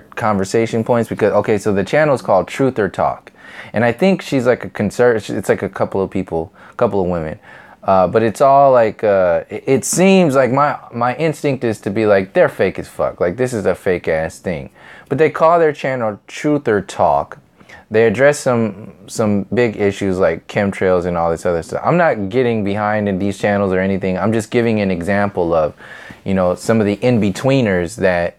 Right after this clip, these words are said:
are, are adding up to, you know, the frustration that comes with, like, looking at an interview with, like, Heidi Garner and Seth Meyers. Like, that's the whitest fucking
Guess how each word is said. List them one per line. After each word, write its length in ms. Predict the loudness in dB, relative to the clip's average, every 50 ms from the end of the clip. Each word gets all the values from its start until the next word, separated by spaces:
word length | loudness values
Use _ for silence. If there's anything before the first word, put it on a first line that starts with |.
| _ -6
are, 160 | -4 -4 -2
are 240 | 0 0 0 0 0
adding 400 | 0 0 2 2 2 0 -2 -2
up 300 | 0 0 0 0 -2 -6
to, 360 | -6 -4 -2 0 0 -2 -2 -4 _
you 80 | -8
know, 140 | -6 -6 -6
the 80 | -6 -6
frustration 680 | -4 -2 -4 -4 -2 -2 0 0 0 0 -2 -2 -2
that 180 | -2 -2 -2 -2
comes 260 | -2 -2 -2 -2 -2
with, 240 | -2 -4 -4 -2 -2
like, 160 | -4 -2 -2
looking 340 | -2 -2 -2 0 -2 -2 0
at 200 | 0 -2 -2 -2
an 80 | -4 -4
interview 520 | -4 -2 -2 -2 0 0 0 0 0 0
with, 220 | 0 -2 -2 -2
like, 160 | -2 -4 -4 -4
Heidi 400 | -4 -2 -2 -2 0 -2 -2 -4
Garner 440 | -2 -2 -2 -2 -2 -2 -2 -4
and 200 | -4 -6 -8 -10
Seth 460 | -10 -12 -4 -2 -2 -2 -2 -4 -10 -6
Meyers. 560 | -4 -2 -2 -2 -2 -2 -4 -8 -8 -8 -8
Like, 140 | -10 -10 -10 _ _
that's 360 | -2 0 0 0 -2 -6 -10
the 200 | -6 -2 0 0
whitest 640 | 0 0 -2 -2 -2 0 0 -2 -2 -4 -6 -8 -6
fucking 600 | -2 0 0 0 0 -2 -4 -4 -4 -6 -8